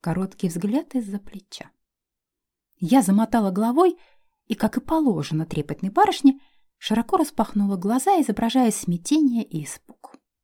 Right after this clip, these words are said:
Теперь моя судьба зависела от того, кому поверит хозяин номера.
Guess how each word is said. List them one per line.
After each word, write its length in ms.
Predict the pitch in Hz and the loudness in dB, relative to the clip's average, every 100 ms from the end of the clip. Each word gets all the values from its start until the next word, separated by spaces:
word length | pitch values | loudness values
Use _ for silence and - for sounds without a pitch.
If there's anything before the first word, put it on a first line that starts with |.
| _ _ _ _ _ _ _ _ _ _ _ _ | _ _ _ _ _ _ _ _ _ _ _ _
Теперь 500 | - 196 - 370 453 - _ - | -14 -14 -4 -4 -4 -10 _ -8
моя 280 | 214 247 | -2 -2
судьба 360 | 370 - 262 285 | -2 -6 -2 0
зависела 500 | 285 262 247 247 226 | 0 0 -2 -4 -4
от 100 | 220 | -6
того, 300 | 233 247 285 | -8 -4 -6
кому 460 | 294 247 240 285 269 | -4 -4 0 2 0
поверит 460 | 180 185 269 202 | -4 -4 -4 -6
хозяин 440 | - 196 208 220 214 | -8 -6 -4 -4 -4
номера. 340 | 220 143 - | -6 -8 -14